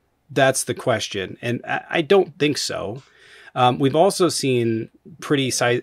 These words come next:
pretty, pretty substantial shift in the loss of boomers. What is it? Twenty million boomers have been lost over the la-, since twenty sixteen or something like that. There was one point five million that died of covid, as well as, <clears throat> or one point five million people that died of covid. And in that,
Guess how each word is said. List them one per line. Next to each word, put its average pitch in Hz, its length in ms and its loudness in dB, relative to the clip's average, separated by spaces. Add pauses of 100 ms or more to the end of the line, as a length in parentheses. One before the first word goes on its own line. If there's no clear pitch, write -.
pretty, 196 300 2
pretty - 240 4
substantial 131 520 0
shift - 420 -2
in 117 80 0
the 110 80 -2
loss 110 300 -2
of 92 140 -12
boomers. 131 720 -4
What 123 120 -4
is 110 60 -4
it? - 120 -6
Twenty 123 260 0
million 117 300 -4
boomers 101 320 -8
have 123 60 -10
been 120 120 -4
lost 131 320 -6
over 107 100 -6
the 104 80 -6
la-, 110 140 -6
since - 260 -6
twenty 110 240 -6
sixteen - 380 -6
or 123 60 -6
something 127 280 -6
like 131 140 -4
that. 135 280 -2 (380)
There 123 120 0
was 107 160 -2
one 127 200 -2
point 123 280 -4
five 107 440 -4
million 107 360 -8
that 98 80 -12
died 104 240 -4
of 92 100 -14
covid, 117 520 -4 (300)
as 110 200 -6
well 113 260 -2
as, 107 420 -6 (160)
<clears throat> 151 160 0
or 127 140 0
one 131 160 2
point 135 140 0
five 120 140 2
million 113 360 -4
people 113 160 -6
that 107 80 -6
died 104 160 -6
of 104 80 -10
covid. 113 400 -6 (400)
And 127 100 2
in 117 140 2
that, 127 280 0